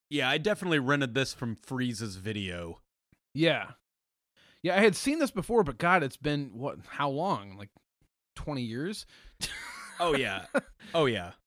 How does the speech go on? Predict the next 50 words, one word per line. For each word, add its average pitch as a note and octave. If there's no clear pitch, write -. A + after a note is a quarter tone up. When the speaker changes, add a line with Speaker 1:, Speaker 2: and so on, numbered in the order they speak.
Speaker 1:
Well, E3+
I E3+
guess G3
Speaker 2:
So F#3
Speaker 1:
I F3
Speaker 2:
I -
had G3
Speaker 1:
actually, D#3+
yeah. -
Speaker 2:
Yeah, E3+
it -
would E3+
have D3
been D#3
the D3
late E3+
nineties. D3+
That's C3+
crazy. C3+
We're A#2
getting C3+
old. A#2
But, C3
uh, B2
Eddie C4
Guerrero G#3+
versus D3+
Rey D#3
Mysterio, C3+
you D3+
know A3
when F#3+
you E3+
hear F3
those D#3+
two -
names, C3+
you C#3+
know D#3
that D3+
they C#3+
have C3
history B2+
together. A#2+
You A#2
know B2
they A#2+
have A2
great A2+
chemistry. A2+